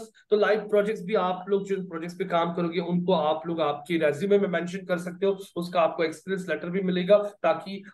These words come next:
आप लोग projects दिखा सकोगे। वो projects को पूरा interviews में explain कीजिए कि ये प्रोजेक्ट में मैंने ये काम किया,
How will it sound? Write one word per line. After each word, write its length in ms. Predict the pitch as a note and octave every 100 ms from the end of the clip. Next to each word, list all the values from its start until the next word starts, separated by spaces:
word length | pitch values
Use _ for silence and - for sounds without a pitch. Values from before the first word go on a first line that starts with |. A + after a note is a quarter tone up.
| -
आप 180 | E3+ F3+
लोग 160 | G3+ G3+
projects 320 | F3 E3+ G3+
दिखा 220 | G3 G3+
सकोगे। 360 | G3 G3+ F#3+ G#3+
वो 120 | G3+
projects 380 | G3+ F3 F#3 G3+
को 160 | A3 G#3
पूरा 240 | G3 G#3
interviews 360 | F#3+ G#3 G3+ G3
में 120 | G3
explain 260 | - G#3
कीजिए 220 | - F3 F3
कि 100 | F3+
ये 100 | G3+
प्रोजेक्ट 320 | F#3 F3 F3+
में 80 | F#3+
मैंने 140 | F#3
ये 200 | F3+ F#3
काम 280 | F#3 D#3+ D#3
किया, 160 | C#3+